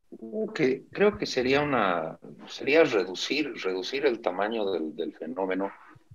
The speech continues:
y esto nos llevaría a justamente plantear esa hipótesis, ¿no?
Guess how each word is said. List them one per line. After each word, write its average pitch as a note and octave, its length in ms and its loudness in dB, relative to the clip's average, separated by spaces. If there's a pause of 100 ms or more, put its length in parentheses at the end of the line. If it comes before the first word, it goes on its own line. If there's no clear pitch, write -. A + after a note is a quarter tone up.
(160)
y A#2 180 2
esto C#3 320 2
nos G2+ 160 -2
llevaría G2+ 500 6
a D#2+ 520 6
justamente G#2+ 520 -4
plantear F#2 360 2
esa F#2 160 -2
hipótesis, E2 680 -2
¿no? B2+ 220 -4